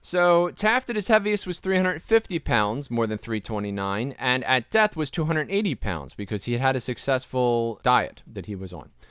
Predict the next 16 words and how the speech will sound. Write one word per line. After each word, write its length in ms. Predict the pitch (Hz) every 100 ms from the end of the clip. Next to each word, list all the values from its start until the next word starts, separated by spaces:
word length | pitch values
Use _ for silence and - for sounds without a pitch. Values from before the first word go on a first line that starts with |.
| _ _ -
Madison 840 | 127 170 240 180 143 135 143 131
was 340 | 135 135 131
never 260 | 135 147 151
less 280 | 139 135 -
than 180 | 135
a 60 | 127
hundred 260 | 135 120 123
twenty-two 500 | - 127 127 240 240
pounds, 460 | 156 120 117 143
except 480 | 120 120 - 151 -
if 160 | 135 135
you 140 | 131
read 240 | 123 135
the 60 | 127
history 360 | 190 202 170 151
books, 560 | 139 135 - - -